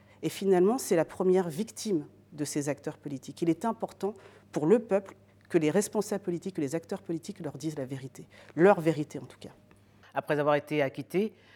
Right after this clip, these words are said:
Speaker 2: Laurent Gbagbo considère-t-il aujourd'hui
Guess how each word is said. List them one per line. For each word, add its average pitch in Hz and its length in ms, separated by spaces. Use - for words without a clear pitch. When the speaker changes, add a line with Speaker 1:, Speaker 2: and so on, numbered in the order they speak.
Speaker 2:
Laurent 147 400
Gbagbo 143 440
considère-t-il 151 640
aujourd'hui 143 520